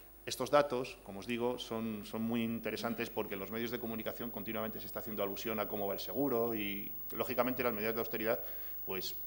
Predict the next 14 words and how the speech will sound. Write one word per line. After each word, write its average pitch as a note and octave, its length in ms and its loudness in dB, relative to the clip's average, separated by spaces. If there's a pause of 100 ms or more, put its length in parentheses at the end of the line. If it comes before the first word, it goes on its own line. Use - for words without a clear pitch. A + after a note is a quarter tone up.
pues - 180 -4
no G#2+ 140 -2
contentan G2+ 400 0
a F2+ 40 -4
la G#2 80 -4
gente, C3+ 360 -2 (240)
pero - 160 -6
es G2 80 -4
lo G#2 80 0
que G#2+ 80 2
nos G#2 160 0
ha G2+ 80 0
tocado G2 560 2
vivir. A2+ 380 0